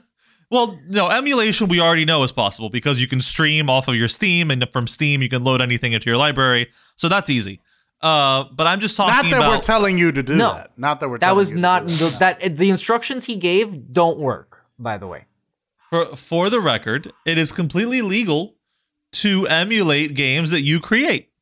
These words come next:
Speaker 1: Just F Y I.
Speaker 3: <laughs>
Speaker 1: Um, 'cause, you know, that's homebrew. You're
Speaker 3: Right.
Speaker 1: homebrewing
Speaker 3: Right.
Speaker 1: games.
Speaker 3: I'm just saying, I'm glad
Speaker 1: Uh,
Speaker 3: that Nintendo has competition in this space in terms of portability.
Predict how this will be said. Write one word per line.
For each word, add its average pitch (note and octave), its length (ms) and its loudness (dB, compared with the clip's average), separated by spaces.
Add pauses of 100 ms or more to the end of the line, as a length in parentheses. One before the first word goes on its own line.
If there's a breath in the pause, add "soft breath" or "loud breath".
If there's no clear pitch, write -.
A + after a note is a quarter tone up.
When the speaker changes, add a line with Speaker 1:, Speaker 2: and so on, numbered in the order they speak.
Speaker 1:
Just - 320 -10
F C#3+ 160 -4
Y F3+ 220 0 (480 loud breath)
I. F3 340 4
Speaker 3:
<laughs> - 20 0
Speaker 1:
Um, D3+ 280 -8 (800)
'cause, F3+ 200 0
you B3+ 120 2
know, D3 80 2
that's E3+ 240 -2
homebrew. A#3+ 920 0
You're - 60 -8
Speaker 3:
Right. A2 540 0
Speaker 1:
homebrewing A#3 720 0
Speaker 3:
Right. G#2+ 280 0
Speaker 1:
games. - 460 -10
Speaker 3:
I'm F#3+ 160 2
just B3 180 0
saying, G3 280 2
I'm - 80 0
glad D#3 320 4
Speaker 1:
Uh, - 20 2
Speaker 3:
that F3 160 2
Nintendo D3+ 560 -2
has C3 180 0
competition A#2+ 600 -6
in G2 120 -8
this F#2 140 -10
space - 480 -16
in A#2+ 100 -10
terms C3 260 -4
of B2+ 160 -8
portability. A2 760 -6